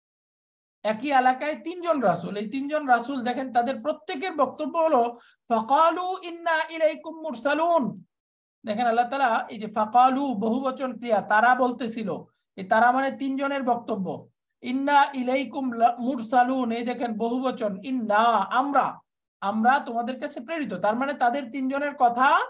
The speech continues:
এক ছিল, তাদের তিনজনের দাওয়াত এক ছিল। একজন আরেকজনকে দোষারোপ করে নাই,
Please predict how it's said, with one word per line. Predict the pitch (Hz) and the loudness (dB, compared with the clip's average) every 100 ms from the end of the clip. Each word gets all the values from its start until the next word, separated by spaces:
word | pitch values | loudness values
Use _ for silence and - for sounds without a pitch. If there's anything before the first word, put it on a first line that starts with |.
| - _ _ | -8 _ _
এক | - 320 - | -2 -2 -4
ছিল, | 277 254 | -6 -4
তাদের | 220 247 285 | -4 -4 -6
তিনজনের | 220 277 277 285 285 | -6 -4 0 0 0
দাওয়াত | 220 240 247 294 359 - | 4 6 6 6 4 0
এক | 339 349 | -6 -4
ছিল। | - 285 208 - - _ | -6 -4 -4 -6 -20 _
একজন | - 262 254 277 | -6 -4 -2 0
আরেকজনকে | 240 254 262 254 226 | 2 0 -4 -6 -6
দোষারোপ | 233 247 262 220 | -4 -2 -2 0
করে | 247 240 | 2 4
নাই, | 240 214 | 4 4